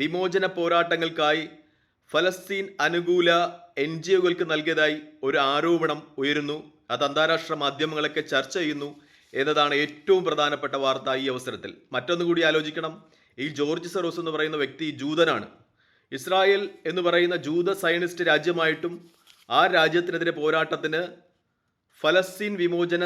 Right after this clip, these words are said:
സംഘടനകളെ അനുകൂലിക്കുന്ന എൻ ജി ഒകൾക്ക് പതിനഞ്ചു മില്യൺ ഡോളർ നൽകി എന്ന വാർത്തയാണ് അന്താരാഷ്ട്ര മാധ്യമങ്ങളൊക്കെ ചർച്ച ചെയ്യുന്നത്. ഈ ആരോപണം പ്രമുഖമായി ഉന്നയിക്കുന്നത് അമേരിക്കയിലെ നിയുക്ത പ്രസിഡന്റ് ഡൊണാൾഡ് ട്രംപിൻ്റെ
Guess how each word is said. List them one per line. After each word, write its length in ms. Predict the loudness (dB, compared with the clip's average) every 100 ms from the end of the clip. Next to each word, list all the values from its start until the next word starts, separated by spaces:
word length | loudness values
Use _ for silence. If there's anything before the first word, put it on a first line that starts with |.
| -2
സംഘടനകളെ 520 | -4 -2 -2 0 0 0
അനുകൂലിക്കുന്ന 640 | 0 0 0 0 -2 -2 -6 -8 _ _ -8 -6
എൻ 80 | -6 -2
ജി 80 | 2
ഒകൾക്ക് 300 | 2 2 -4 -4 0
പതിനഞ്ചു 540 | 2 2 -2 -4 -6 -6 -6
മില്യൺ 400 | -6 -2 0 0 0 -2
ഡോളർ 300 | 0 0 -2
നൽകി 220 | -4 -6 -6 -4
എന്ന 120 | -2 0
വാർത്തയാണ് 580 | 0 0 0 0 -2 -8 -14 _ _ -10 -2
അന്താരാഷ്ട്ര 500 | 2 4 2 -2 -2
മാധ്യമങ്ങളൊക്കെ 640 | -4 -4 -6 -4 -4 -4 -2
ചർച്ച 180 | -4 -2
ചെയ്യുന്നത്. 260 | -4 -4 -10 -16 _ _ _ _ -8
ഈ 160 | -4 -2 0 2
ആരോപണം 440 | 4 4 2 -2 -4 -2
പ്രമുഖമായി 480 | 0 2 2 2 2
ഉന്നയിക്കുന്നത് 500 | 0 0 0 -2 -4 -8 -16 _ _ _ _ -8 -4
അമേരിക്കയിലെ 560 | 0 2 2 2 2 2
നിയുക്ത 300 | 2 2 -2
പ്രസിഡന്റ് 400 | -6 -6 -4 -2 -2
ഡൊണാൾഡ് 360 | 0 2 0 -2
ട്രംപിൻ്റെ 360 | -4 -4 -4